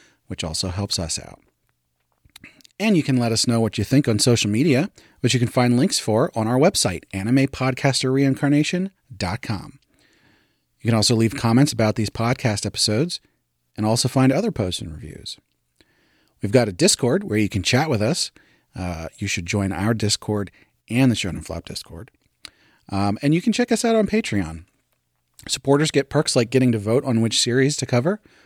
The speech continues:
on, uh, our heroin addiction episodes,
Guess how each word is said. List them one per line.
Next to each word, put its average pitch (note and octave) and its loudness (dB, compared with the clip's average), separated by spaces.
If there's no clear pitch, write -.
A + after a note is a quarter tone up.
on, A#2 2
uh, F#2 -4
our F#2 -4
heroin C#3+ 0
addiction F#2 -4
episodes, F2+ -6